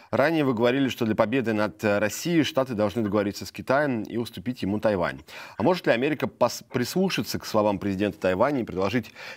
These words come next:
Китаю в обмен на предательство России территорию самой России, тот самый Приморский край, о котором китайцы не забыли?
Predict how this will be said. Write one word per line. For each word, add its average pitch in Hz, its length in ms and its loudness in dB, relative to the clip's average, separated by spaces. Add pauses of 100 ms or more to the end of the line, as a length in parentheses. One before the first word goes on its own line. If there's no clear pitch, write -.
Китаю 113 600 2
в 104 140 -2
обмен 113 400 2
на 113 200 2
предательство 117 600 -2
России 95 640 -4
территорию 135 540 2
самой 135 380 2
России, 76 560 -4
тот 120 120 0
самый 113 280 0
Приморский 95 440 -6
край, 117 260 0
о - 20 -4
котором 98 340 -6 (360)
китайцы 104 380 -2
не 101 60 -2
забыли? 85 420 -2